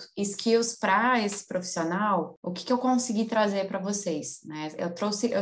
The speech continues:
separei quatro que eu acho as mais importantes pra um profissional de retenção, são skills que todo mundo poderia desenvolver, que é um pouco também de tendência de mercado, tá, Fran? A primeira skill é o estudioso.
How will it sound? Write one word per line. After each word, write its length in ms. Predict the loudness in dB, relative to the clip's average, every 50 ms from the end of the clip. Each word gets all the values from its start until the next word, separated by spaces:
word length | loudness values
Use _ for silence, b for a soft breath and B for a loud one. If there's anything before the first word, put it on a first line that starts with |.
| -2 -2
separei 560 | -2 -2 -2 0 2 2 2 2 0 -2 -2
quatro 400 | 0 0 0 0 0 -2 -6 -6
que 100 | -4 -2
eu 60 | 0
acho 240 | 0 0 0 -2 -6
as 100 | -6 -6
mais 340 | -6 -6 -6 -6 -6 -6 -4
importantes 880 | -4 -4 -4 -4 -8 -10 -10 -8 -8 -8 -8 -8 -8 -6 -6 -8 -8 -10 -16 _
pra 100 | -6 -6
um 60 | -4
profissional 600 | -4 -4 -4 -2 -2 -2 -2 0 0 2 2 0
de 120 | 0 -2 -2
retenção, 800 | -2 -2 -4 -2 -4 -4 -4 -4 -4 -4 -2 -2 -2 -4 -6 B B B B -6
são 120 | -4 -4
skills 340 | -4 -4 -6 -6 -6 -6 -6
que 140 | -6 -4 -4
todo 180 | -2 -2 0
mundo 220 | -2 -2 -2 -2 -2
poderia 480 | -2 0 0 0 0 0 0 0 -2 -2
desenvolver, 840 | -4 -4 -4 -2 0 0 0 0 -2 -4 -2 -2 -2 -2 -4 B B B B B _ _
que 80 | -4
é 20 | -2
um 60 | 0
pouco 240 | 2 0 0 0 2
também 280 | 2 2 4 4 2
de 140 | 0 0 -2
tendência 440 | -2 -2 0 0 -2 -2 -2 -2 -2
de 120 | -2 0
mercado, 500 | 0 0 0 0 0 0 0 0 -4 -10 -10
tá, 140 | -12 -12 -12
Fran? 220 | -10 -10 -10 -12 -12 -14 B B B B B B B B _
A 60 | -20 -20
primeira 400 | -14 2 6 6 8 8 6 4
skill 680 | 2 2 0 -4 -2 2 2 4 4 4 2 2 2 2
é 260 | 4 4 4 4 2
o 60 | 2
estudioso. 960 | 2 0 -2 0 0 0 0 2 4 4 4 4 4 2 0 -2 -6 -8 -10